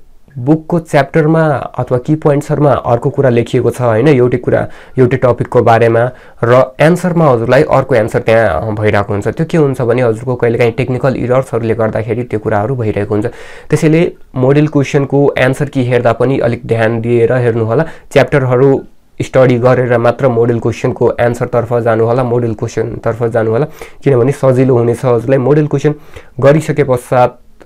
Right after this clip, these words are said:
हजुरले त्यसपछि अब त्यसको answers, अ, दिएको छ र एन्सरको explanation दिएको छ भने हजुरलाई बुझ्न पनि सजिलो हुन्छ र जे जस्तो question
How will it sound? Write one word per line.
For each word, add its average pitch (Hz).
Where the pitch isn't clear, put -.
हजुरले 117
त्यसपछि 123
अब 117
त्यसको 120
answers, 127
अ, 120
दिएको 120
छ 120
र 120
एन्सरको 123
explanation 123
दिएको 117
छ -
भने 123
हजुरलाई 123
बुझ्न 127
पनि 156
सजिलो 147
हुन्छ 151
र 139
जे 123
जस्तो 165
question 156